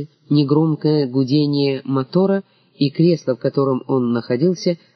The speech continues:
выехало из-за стола и подъехало к гостям. Надежда увидела, что господин граф сидит в инвалидном кресле на колёсах с небольшим пультом управления.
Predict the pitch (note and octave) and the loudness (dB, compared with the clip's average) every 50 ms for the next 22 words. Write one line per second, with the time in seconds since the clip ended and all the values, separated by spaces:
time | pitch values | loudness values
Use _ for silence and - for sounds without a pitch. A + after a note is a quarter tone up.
0 | _ _ - B2+ B2 A#2+ C#3+ E3+ F3+ E3 D3+ - - C#3 C3 B2+ - - C#3 B2 | _ _ -2 0 0 2 2 2 2 0 -2 -2 -2 -2 -2 -2 -2 -4 -6 -4
1 | B2 B2+ - - - C3+ C3 C#3+ D#3 E3 D#3+ - B2+ A#2 B2+ B2+ - - C3+ C3+ | -4 -6 -6 -4 -2 -2 0 0 0 -2 -2 -4 -2 -2 -2 -2 -2 -2 -2 -2
2 | B2+ C3 C#3 C3+ - - B2+ A2 G2+ G#2+ - _ _ _ _ _ _ _ _ _ | 0 -2 -4 -4 -4 -6 -6 -6 -6 -6 -12 _ _ _ _ _ _ _ _ _
3 | _ _ _ _ _ _ _ _ _ _ - B2+ C3+ C#3+ E3 G#3+ G3+ F#3+ F3 F#3+ | _ _ _ _ _ _ _ _ _ _ -2 0 0 2 2 0 0 2 0 0
4 | F#3 - - D3+ D3+ D#3+ G3 F#3 F3+ C3+ B2+ - - - C3+ A#2 A2 C3+ - - | 0 0 0 0 2 2 2 0 0 0 -2 -2 -4 -4 -4 -2 -2 -4 -4 -2
5 | - C#3 C#3+ F3 F3 D#3+ - B2 B2 C3 D3 - - - - C3+ B2 C#3+ D3 - | -4 0 0 0 0 0 0 0 -2 -2 -2 -4 -8 -6 -6 -2 -2 -2 -2 -2
6 | C#3+ C#3+ D3 C3+ C#3 C3+ C3+ C3+ C3+ C#3+ C#3+ D3 C3+ - D3 F3 F#3 E3+ - - | -2 0 0 2 0 0 0 0 -2 -2 -2 -2 -2 0 0 0 0 0 -2 -4
7 | A#2 A2 G2+ - _ _ - - C3+ C3+ C3 C3 - - C3 C3 D#3 F3+ F3 - | -4 -4 -4 -8 _ _ -4 0 0 2 2 0 0 -2 -2 0 0 -2 -4 -4
8 | - B2 A#2+ - - C3+ C3 A#2 B2+ A#2+ - - D#3+ D#3+ D3+ - C#3 C3 - D3+ | -6 -6 -6 -6 -4 -4 -2 0 0 -2 -2 -2 -2 -2 -2 -2 -4 -4 -2 -2
9 | D3 C#3 - - C3+ D#3 D#3 D3+ C#3 B2 A#2 A2 G#2 G#2 - | -2 -2 -2 -4 -2 -2 -2 0 0 0 -2 -2 -4 -6 -8